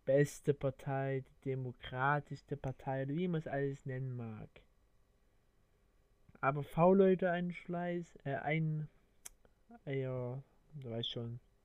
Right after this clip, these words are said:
einschleusen ist jetzt auch kein demokratisches Mittel. Und vor allem, wenn man das nur bei der A F D macht. Ist halt sehr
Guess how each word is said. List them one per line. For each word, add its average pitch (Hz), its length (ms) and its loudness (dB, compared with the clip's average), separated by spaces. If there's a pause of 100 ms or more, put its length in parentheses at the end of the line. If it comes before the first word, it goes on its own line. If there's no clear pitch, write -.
(120)
einschleusen 135 840 -2 (800)
ist 139 140 -8
jetzt 143 180 -2
auch 165 240 10
kein 151 300 2
demokratisches 151 840 0
Mittel. 139 400 0 (160)
Und 143 140 -12
vor 127 100 -2
allem, 143 140 4
wenn 143 100 0
man 139 100 0
das 139 160 -4
nur 156 220 6
bei 135 140 8
der 120 140 8
A 117 120 2
F 117 120 -10
D 120 180 -6
macht. 113 340 -12 (2500)
Ist - 180 -12
halt 123 520 2 (460)
sehr 120 800 4